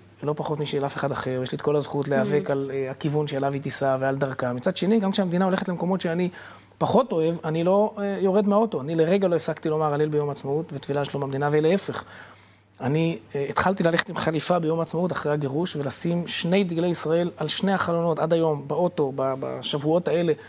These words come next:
Speaker 1: של התקומה שלנו, של יום העצמאות ויום ירושלים. כן, כסוג של אמירה, זאת המדינה שלי, ואני אוהב אותה, והאהבה שלי, אגב, בדיוק כמו לילדים, למדינת ישראל, היא ממש, ממש לא על תנאי. בגלל שאני אוהב אותה, ובגלל שאני אוהב את האחים שלי שגרים בה,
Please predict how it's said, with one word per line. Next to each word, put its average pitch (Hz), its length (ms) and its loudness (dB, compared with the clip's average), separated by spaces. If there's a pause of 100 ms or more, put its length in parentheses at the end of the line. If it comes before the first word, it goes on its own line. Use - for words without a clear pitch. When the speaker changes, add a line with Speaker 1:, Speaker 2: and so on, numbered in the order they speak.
(240)
Speaker 1:
של 143 160 -2
התקומה 170 440 2
שלנו, 151 380 -2
של 127 120 -4
יום 139 100 0
העצמאות 151 440 0
ויום 151 140 0
ירושלים. 170 500 2 (760)
כן, 262 220 4
כסוג 151 260 -4
של 175 120 -2
אמירה, 196 320 4
זאת 156 180 -6
המדינה 160 320 0
שלי, 131 280 -4
ואני 131 180 -2
אוהב 139 220 0
אותה, 131 240 -2
והאהבה 135 320 2
שלי, 156 240 0
אגב, 156 220 2
בדיוק 160 220 -2
כמו 196 80 0
לילדים, 196 440 0 (100)
למדינת 143 360 -2
ישראל, 170 300 -2
היא 147 160 -2
ממש, 147 420 -2
ממש 143 320 -6
לא 139 80 -4
על 143 80 -2
תנאי. 196 360 2 (680)
בגלל 139 480 2
שאני 208 300 0
אוהב 123 220 -2
אותה, 139 240 -4 (640)
ובגלל 135 360 2
שאני 175 240 0
אוהב 160 140 4
את 160 120 -4
האחים 262 400 2
שלי 151 220 -2
שגרים 131 360 -4
בה, 147 140 -2